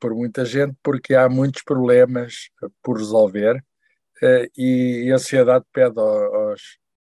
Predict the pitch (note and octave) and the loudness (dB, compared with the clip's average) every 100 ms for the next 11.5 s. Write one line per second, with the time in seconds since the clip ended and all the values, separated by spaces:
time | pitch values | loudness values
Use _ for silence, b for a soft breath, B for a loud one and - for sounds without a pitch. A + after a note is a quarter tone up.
0 | _ B2+ - C3 A#2+ A#2 - - - A2+ | _ -10 -8 -8 -6 -6 -10 -16 -8 -6
1 | A2 G#2 G#2 _ _ _ _ _ A#2+ A#2+ | -4 -6 -10 _ _ _ _ _ -6 -6
2 | - B2+ A#2 A2+ G#2 - A2+ G#2+ A#2+ C3 | 0 0 2 -2 -4 -6 -4 0 0 0
3 | C#3 - _ _ _ _ - C3 B2+ B2 | -6 -10 _ _ _ _ 4 6 6 4
4 | - E3 E3 - - F#3+ F3 C#3+ B2+ - | -8 0 0 0 -2 2 2 0 -6 2
5 | F3+ F3 D#3+ C#3+ B2+ G#2+ G2+ A2+ C3 C3+ | 6 6 4 0 -2 -4 -4 -6 -10 -6
6 | B2+ A#2+ - B2+ B2+ A#2+ A2+ A#2 C3 C3+ | -6 -6 -8 -6 -4 -6 -8 -4 -2 0
7 | B2+ - - - C3+ B2+ B2 A2+ A#2 G#2+ | -2 -8 -14 -12 -6 0 0 0 -2 -6
8 | G2+ G#2 - C3 C3+ - B B _ _ | -4 -6 0 0 0 -12 B B _ _
9 | - D3+ D3+ C#3+ - E3 D3 C#3 C3+ C3 | 2 6 6 4 0 -2 0 2 0 -4
10 | _ - C3+ D3 C#3 C#3+ D3 F3+ E3 C#3 | _ -12 -4 -4 0 0 2 0 -2 -6
11 | - C#3 C#3 - - | 0 0 0 -4 -10